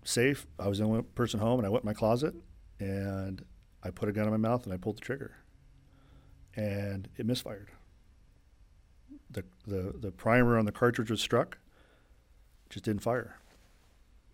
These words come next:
You know, and when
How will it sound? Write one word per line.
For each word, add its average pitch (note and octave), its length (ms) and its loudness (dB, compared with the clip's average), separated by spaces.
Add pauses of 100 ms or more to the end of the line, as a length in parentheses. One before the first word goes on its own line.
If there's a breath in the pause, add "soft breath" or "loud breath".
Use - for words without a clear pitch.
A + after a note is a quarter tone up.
You G2+ 100 -6
know, G#2+ 200 0
and F2+ 260 -6 (1500 soft breath)
when A2 500 2